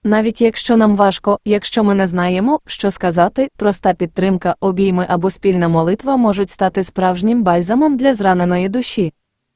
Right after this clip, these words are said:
Три. Милосердя. Активна любов у дії милосердя —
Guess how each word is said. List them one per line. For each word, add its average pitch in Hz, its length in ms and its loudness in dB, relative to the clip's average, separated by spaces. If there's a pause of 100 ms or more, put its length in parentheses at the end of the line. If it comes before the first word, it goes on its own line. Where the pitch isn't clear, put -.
(340)
Три. 208 360 2
Милосердя. 196 760 2 (160)
Активна 208 500 0
любов 196 400 2
у 196 60 2
дії 190 280 0
милосердя — 180 680 0